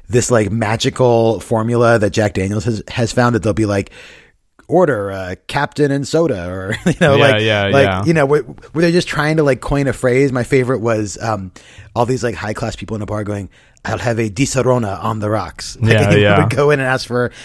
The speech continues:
Speaker 1: a fucking Di Serona. Um, so it's like, Jack has this amazing thing, which, I mean, you know that they must just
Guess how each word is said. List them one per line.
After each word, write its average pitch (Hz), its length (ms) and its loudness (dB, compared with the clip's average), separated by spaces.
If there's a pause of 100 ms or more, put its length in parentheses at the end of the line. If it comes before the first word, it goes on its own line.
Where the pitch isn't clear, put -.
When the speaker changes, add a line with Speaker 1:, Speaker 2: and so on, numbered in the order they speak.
(160)
Speaker 1:
a 117 80 -4
fucking 127 380 -2
Di 117 120 -4
Serona. 110 600 -4
Um, 117 480 0 (580)
so 165 160 4
it's 151 140 2
like, 147 340 0 (280)
Jack 156 280 0
has 147 280 2
this 127 160 0
amazing 123 560 -2
thing, 131 280 -2
which, 120 200 -2
I 131 80 -4
mean, 127 160 -2
you 131 120 0
know 131 300 4
that 101 100 -8
they 113 160 -4
must 110 440 -4
just 107 360 -6